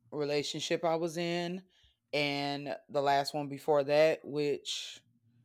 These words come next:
the only relationships I've been in are the ones that I have, are the people that I have kids with.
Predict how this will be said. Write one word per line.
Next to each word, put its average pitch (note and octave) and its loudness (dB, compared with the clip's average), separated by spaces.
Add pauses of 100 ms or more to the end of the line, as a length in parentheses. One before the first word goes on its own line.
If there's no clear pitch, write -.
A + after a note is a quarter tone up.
(1040)
the F3 6
only B3+ 6
relationships G#3 6
I've D#3+ 2
been D3+ -2
in C#3+ -4 (320)
are D3 4
the C#3+ -2
ones D3 -2
that D3+ 0
I C#3+ 2
have, C#3+ 0
are D3+ 6
the C#3 -6
people F3+ -4
that D3 2
I C#3+ -2
have C#3 -4
kids C3+ -4
with. A2+ -10